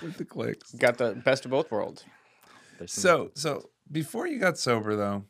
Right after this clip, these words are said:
Speaker 1: no, you know what? No, no, let's not even do that. Let's stay on this. I like this. Um, I think one thing that people, I think, I know I was under this impression when I first got sober is that, like, if I could just quit doing drugs, like, that's it.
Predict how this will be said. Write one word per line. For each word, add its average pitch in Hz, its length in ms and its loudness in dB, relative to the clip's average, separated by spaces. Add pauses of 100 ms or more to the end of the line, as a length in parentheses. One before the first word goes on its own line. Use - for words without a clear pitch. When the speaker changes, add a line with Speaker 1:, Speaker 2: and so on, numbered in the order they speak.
(600)
Speaker 1:
no, 139 100 -2
you 180 80 2
know 254 80 0
what? 208 80 -2
No, 185 100 4
no, 165 80 0
let's 190 180 0
not 240 140 -2
even 262 200 -6
do 135 100 2
that. 110 120 -2
Let's 131 140 -4
stay - 140 -4
on 180 100 -2
this. 113 140 -4
I 127 60 -2
like 113 220 -4
this. - 240 -14 (360)
Um, 120 420 4 (140)
I - 60 2
think 196 260 0
one 165 220 0
thing 202 120 -2
that - 240 -4
people, 127 680 -2 (840)
I 143 80 2
think, 220 220 -2
I 147 140 6
know 170 200 0
I 117 100 4
was 127 180 4
under 101 140 0
this 104 140 -4
impression 101 420 -12
when - 120 -12
I - 80 -12
first - 260 -14
got - 160 -10
sober - 300 -12
is 107 120 -14
that, - 100 -10
like, - 160 -12
if - 140 -16
I 160 120 -4
could - 160 -20
just - 240 -16
quit - 280 -18
doing 117 380 -10
drugs, - 800 -16 (680)
like, - 140 -12
that's 175 220 2
it. - 280 -8